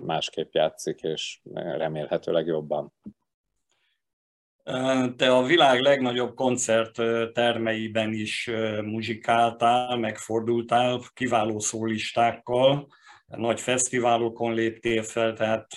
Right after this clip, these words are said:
Speaker 2: rengeteg tapasztalatod, ismereted van. Engem az feltétlenül érdekelne, hogy, ö,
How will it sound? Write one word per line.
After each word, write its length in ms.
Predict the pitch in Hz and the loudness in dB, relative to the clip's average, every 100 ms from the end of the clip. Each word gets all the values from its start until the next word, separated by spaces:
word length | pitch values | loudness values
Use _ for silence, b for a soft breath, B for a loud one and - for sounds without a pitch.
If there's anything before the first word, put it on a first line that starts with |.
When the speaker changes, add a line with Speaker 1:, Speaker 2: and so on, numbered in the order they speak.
| - | -18
Speaker 2:
rengeteg 520 | - 127 113 110 110 - | -8 -6 -4 -4 -6 -4
tapasztalatod, 840 | 113 - 113 - 113 107 110 113 | -6 -4 -4 -4 -4 -6 -6 -8
ismereted 720 | 110 - 113 110 107 113 110 | -8 -6 -4 -4 -4 -4 -4
van. 400 | 110 123 151 160 b b b b b b b b _ _ | 0 0 0 -4 b b b b b b b b _ _
Engem 260 | - 123 | -8 -2
az 240 | 131 123 - - | 0 -2 -6 0
feltétlenül 540 | 160 - 127 120 120 | 0 2 -2 0 2
érdekelne, 800 | 123 120 117 - 117 113 117 131 | 2 2 -2 0 0 2 2 0
hogy, 420 | 123 113 123 113 | -2 -2 -4 0
ö, 340 | 120 120 120 | 0 2 -2